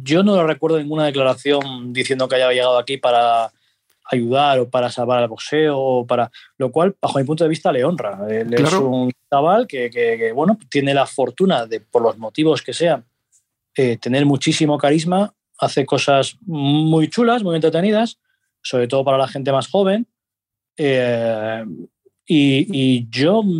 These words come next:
Speaker 1: esto de, de, de, bueno, casi exigirle que tiene que hacer un combate de boxeo o, o que está faltando al respeto al boxeo, yo no lo veo por ningún sitio.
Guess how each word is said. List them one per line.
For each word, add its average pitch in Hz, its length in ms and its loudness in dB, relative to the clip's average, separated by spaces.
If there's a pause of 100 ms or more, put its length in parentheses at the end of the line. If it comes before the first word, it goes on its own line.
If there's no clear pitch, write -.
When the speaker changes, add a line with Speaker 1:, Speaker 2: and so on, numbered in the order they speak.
(140)
Speaker 1:
esto 165 320 0
de, 165 180 2
de, 147 340 -2
de, 139 200 0 (120)
bueno, 156 240 2
casi 131 240 -2
exigirle 160 500 0
que 139 100 0
tiene 143 200 0
que 135 60 2
hacer 135 400 0 (420)
un 139 100 0
combate 131 380 0
de 131 80 2
boxeo 165 460 2
o, 143 420 0
o 127 40 -8
que 131 100 -2
está 139 180 -2
faltando 143 260 0
al 139 60 2
respeto 135 220 -2
al 131 60 4
boxeo, 123 200 -2
yo 165 220 0
no 170 140 0
lo 175 100 2
veo 139 120 -2
por 123 140 -4
ningún 113 200 -8
sitio. 120 380 0